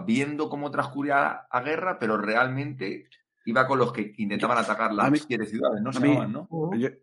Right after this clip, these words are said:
Speaker 2: yo ya lo, os lo comenté, eh, yo tengo un amigo que importa material de, de India,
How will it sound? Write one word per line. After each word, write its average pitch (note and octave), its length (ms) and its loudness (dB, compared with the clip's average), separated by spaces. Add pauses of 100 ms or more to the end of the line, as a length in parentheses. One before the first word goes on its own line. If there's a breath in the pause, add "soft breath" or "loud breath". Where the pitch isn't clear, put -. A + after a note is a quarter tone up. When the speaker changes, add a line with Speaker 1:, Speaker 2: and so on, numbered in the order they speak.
(160)
Speaker 2:
yo C3+ 200 6
ya C#3+ 180 10
lo, C3+ 240 10
os A#2+ 240 2
lo A2+ 120 2
comenté, G#2 920 0 (200)
eh, G2+ 300 -4
yo G2+ 100 -6
tengo A#2 140 0
un A2 80 4
amigo A2 220 2
que F#2+ 180 0
importa F2+ 920 -4 (280)
material G2 540 2
de, F#2+ 340 2
de G#2 120 2
India, F#2+ 440 -2